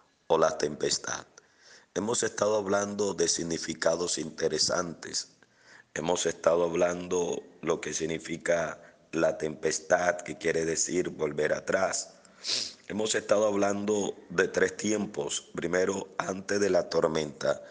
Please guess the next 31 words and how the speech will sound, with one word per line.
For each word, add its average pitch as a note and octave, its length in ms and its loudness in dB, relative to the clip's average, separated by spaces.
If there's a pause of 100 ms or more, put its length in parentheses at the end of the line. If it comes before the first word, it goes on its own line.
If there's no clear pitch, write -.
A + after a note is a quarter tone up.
(220)
Segundo, G2+ 960 0 (460)
durante F#2 680 2
la F#2 180 4
tormenta E2+ 720 0
y D#2 80 0
después F2 640 0
de D#2+ 100 0
la D#2 180 2
tormenta. D2 720 -2 (640)
Te F#2 160 4
hablé G2+ 540 2
que G#2+ 520 -4
antes A2+ 580 -2
de G2 100 6
la F2+ 180 2
tormenta E2+ 840 2
había D#2+ 300 2
una E2 260 0
palabra. - 640 2 (460)
Jesucristo E2+ 680 -2
dijo, F#2+ 500 2 (280)
"Pasemos F2+ 720 2
al D#2 140 2
otro E2 240 2
lado". D#2+ 380 0 (640)
Cuando D2 320 -4
tú F2+ 180 -2
confías G2 640 0
en F2 120 -2
la E2+ 180 0
palabra, F#2 680 0